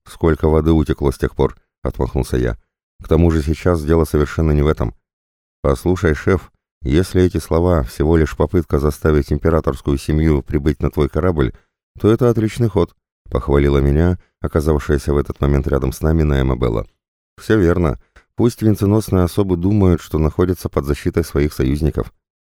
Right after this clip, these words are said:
Наэма, некогда бывшая чуть ли не лучшей Тасиной подругой, это было тоже очень и очень давно,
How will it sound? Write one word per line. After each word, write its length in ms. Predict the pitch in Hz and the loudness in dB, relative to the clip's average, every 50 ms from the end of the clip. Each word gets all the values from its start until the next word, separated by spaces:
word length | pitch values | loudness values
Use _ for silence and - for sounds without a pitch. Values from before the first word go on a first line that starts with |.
| _ _ _ _ _ _ _ _ - | _ _ _ _ _ _ _ _ -4
Наэма, 460 | 64 65 64 69 82 90 87 76 71 | -2 0 2 2 2 2 2 2 2
некогда 420 | 69 71 71 - 71 69 67 71 69 | 2 2 0 0 -4 -2 -2 0 0
бывшая 460 | 65 73 71 - - - 71 69 67 | 0 0 -2 0 0 0 0 0 0
чуть 240 | - - 73 - - | 0 -4 -4 -2 -2
ли 100 | 71 71 | -2 0
не 100 | 69 71 | 0 0
лучшей 380 | 71 73 69 - - - 67 | 0 0 -2 -2 -2 -4 -4
Тасиной 480 | - - 71 67 - - 65 65 65 62 | -2 -2 -2 -2 -2 -2 -2 -2 -2 -2
подругой, 600 | - 69 69 82 95 85 69 65 62 60 55 50 - - _ _ | -4 -4 -2 0 -2 0 0 0 -2 -2 -4 -6 -10 -16 _ _
это 240 | - 71 65 - 76 | -2 -2 0 0 0
было 260 | 67 71 73 73 71 | 0 2 0 0 0
тоже 280 | - 92 98 82 67 69 | 0 0 0 0 0 -2
очень 300 | 64 62 - - 67 67 | -2 -2 -2 -2 0 0
и 60 | 65 | 0
очень 300 | 65 62 - - 64 60 | -2 -2 -4 -4 -4 -4
давно, 400 | 62 65 64 71 85 92 98 | -2 -2 -2 0 0 0 0